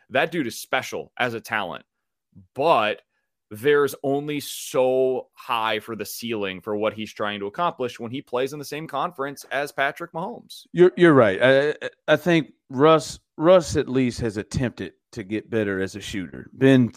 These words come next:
Speaker 2: just doesn't even try. So that, that, that, that is at least. But, uh, I mean, Russ looks, Russ probably shoots the same way he did coming out of U C L A, and Lamar looks like he's at Louisville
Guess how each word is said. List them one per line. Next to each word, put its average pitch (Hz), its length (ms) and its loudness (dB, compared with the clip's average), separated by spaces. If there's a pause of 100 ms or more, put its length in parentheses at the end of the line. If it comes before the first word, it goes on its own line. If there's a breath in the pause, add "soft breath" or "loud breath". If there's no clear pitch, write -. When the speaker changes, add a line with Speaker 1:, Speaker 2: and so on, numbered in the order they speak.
Speaker 2:
just 110 320 0
doesn't 101 280 0
even 87 220 -8
try. 82 540 -4
So - 240 -4
that, 123 260 4
that, 139 180 4
that, 135 220 4
that 147 200 6
is 127 160 6
at 120 140 2
least. 117 440 0 (320)
But, 185 180 6
uh, 180 180 6
I 175 60 6
mean, 170 160 6
Russ 175 300 4
looks, 160 300 0
Russ 156 300 2
probably 131 340 0
shoots 123 280 -10
the 120 80 -16
same 120 260 -4
way 110 120 0
he 110 60 -2
did 107 220 -4
coming 110 220 -4
out 104 100 -4
of 101 80 -4
U 107 100 -4
C 107 180 -6
L 104 160 -2
A, 98 180 -2
and 95 100 -6
Lamar 113 340 4
looks 104 240 -2
like 98 220 -4
he's 101 140 -6
at 104 120 -4
Louisville 92 500 -8